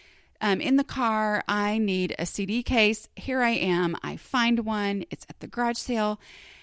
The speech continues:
And yet, this person was selling four or five of them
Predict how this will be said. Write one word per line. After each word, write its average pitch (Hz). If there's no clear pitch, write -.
And 196
yet, 214
this 226
person 311
was 190
selling 165
four 190
or 165
five 151
of -
them -